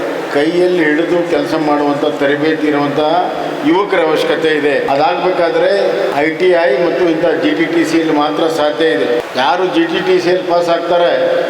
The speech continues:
ಅವ್ರಿಗೆ ಬಹಳ ಒಳ್ಳೆ ಭವಿಷ್ಯ ಇದೆ. ಕೈಗಾರಿಕಾ ಕ್ಷೇತ್ರದಲ್ಲಿ,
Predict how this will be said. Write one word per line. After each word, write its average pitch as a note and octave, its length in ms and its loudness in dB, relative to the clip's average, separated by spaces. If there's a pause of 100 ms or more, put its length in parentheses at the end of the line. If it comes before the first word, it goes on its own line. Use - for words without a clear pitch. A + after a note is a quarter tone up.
ಅವ್ರಿಗೆ D3 280 -2
ಬಹಳ C#3+ 260 2
ಒಳ್ಳೆ F3 440 2
ಭವಿಷ್ಯ D#3+ 360 2
ಇದೆ. D#3+ 440 0
ಕೈಗಾರಿಕಾ E3 540 0
ಕ್ಷೇತ್ರದಲ್ಲಿ, E3 760 0